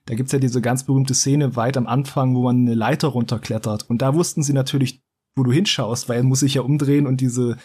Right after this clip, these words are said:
Dinger anfassen und plötzlich steht da ein Mädchen, wo du gerade noch standst, ne? Das ist da so eine Art, damit umzugehen, aber eigentlich, was das ganz Starke ist von Horror in Spielen, finde ich, ist gerade, dass du dich selbst durch den Raum bewegst und da bist.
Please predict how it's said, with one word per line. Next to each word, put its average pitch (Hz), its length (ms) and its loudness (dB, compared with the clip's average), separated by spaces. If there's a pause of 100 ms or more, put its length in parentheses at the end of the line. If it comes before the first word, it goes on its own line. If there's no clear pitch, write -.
(200)
Dinger 143 280 2
anfassen 127 500 -2
und 135 80 2
plötzlich 139 460 0
steht 135 240 -2
da 127 80 2
ein 127 100 2
Mädchen, 143 380 2
wo 127 80 4
du 165 120 0
gerade 107 300 -2
noch 107 140 -2
standst, - 480 -6
ne? 117 200 0
Das 131 380 -4 (400)
ist - 240 -4
da 117 180 0
so 110 200 0
eine 113 420 0 (400)
Art, 139 540 -2 (380)
damit 143 320 0
umzugehen, 151 640 0
aber 123 240 -2
eigentlich, 156 300 -4
was - 220 -4
das - 340 -4
ganz - 500 -4
Starke 139 440 -2
ist 139 120 -4
von 139 260 2
Horror 143 220 0
in 131 80 0
Spielen, 165 300 -2
finde 156 220 -2
ich, 139 100 -8
ist 147 200 -2
gerade, 135 300 0
dass 135 340 -4
du 143 120 0
dich 131 180 -2
selbst 139 320 0
durch 127 140 -2
den 120 160 0
Raum 117 260 -2
bewegst 127 560 -2
und 123 180 -2
da 117 120 -2
bist. - 480 -2